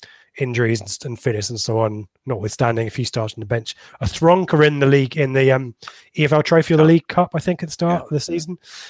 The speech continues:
Speaker 1: Um, but as I said, no assists, no goals. But if I'm gonna curse someone with greatness, um, I'm doing my up-, utmost to give it to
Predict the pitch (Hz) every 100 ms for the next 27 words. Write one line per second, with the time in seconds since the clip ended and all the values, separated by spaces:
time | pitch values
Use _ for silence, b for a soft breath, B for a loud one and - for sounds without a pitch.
0 | B - 135 120 110 127 123 - 131 120
1 | 135 127 123 - 120 110 113 110 - 143
2 | 139 143 - - - _ _ _ _ _
3 | _ - - B B B - 139 135 123
4 | 151 143 - 131 123 113 139 113 127 139
5 | - - b b b b b 123 117 120
6 | 120 127 123 127 131 156 - 135 127 123
7 | - 120 143 131 147 123